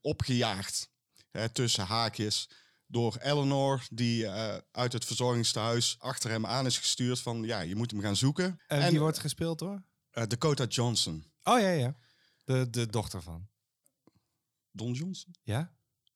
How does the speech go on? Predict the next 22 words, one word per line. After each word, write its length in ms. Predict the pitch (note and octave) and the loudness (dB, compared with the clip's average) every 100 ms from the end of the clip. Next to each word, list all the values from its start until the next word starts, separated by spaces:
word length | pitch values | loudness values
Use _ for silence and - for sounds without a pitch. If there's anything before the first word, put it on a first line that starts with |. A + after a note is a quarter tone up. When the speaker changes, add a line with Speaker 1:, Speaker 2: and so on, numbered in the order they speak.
| - | -8
Speaker 2:
Absoluut. 380 | C#3 - C#3+ - | -6 -4 -6 -4
Daco-, 380 | B2+ - - C#3+ | -4 -4 -8 -2
Dakota 380 | C3 D#3+ D#3 C#3+ | 0 4 4 4
Johnson. 340 | A#2+ A2 B2 - E3+ | 2 -2 -4 0 0
Ja, 60 | |
serieus. 440 | B2+ E3 C3+ G#2 - _ _ _ | 2 0 0 -2 -8 _ _ _
Dat 140 | - C3 | -2 0
is 80 | C#3+ | 0
de 140 | B2 | 0
dochter 280 | C3 A#2 A2+ | 0 0 0
van 160 | A2+ | 0
Don 180 | G#2+ G#2 | 2 0
Johnson. 440 | G#2 G#2 G2 - - _ _ _ _ _ _ _ | 0 -4 -4 -10 -14 _ _ _ _ _ _ _
Speaker 1:
Dan 240 | - G#2 F#2+ | -6 -4 -2
lijkt 220 | G2 F#2+ | 0 0
ze 180 | G2 F2+ | -2 -2
gelukkig 360 | F#2+ B2+ A2 | -2 -2 -2
op 140 | G#2+ G2 | -4 -4
de 80 | |
moeder. 360 | F2 D#2 - - - A4 | -4 -6 -8 -12 -12 -2
Speaker 2:
<laughs> 140 | A2 | 2
Ja. 360 | F3 - D4+ | 4 4 4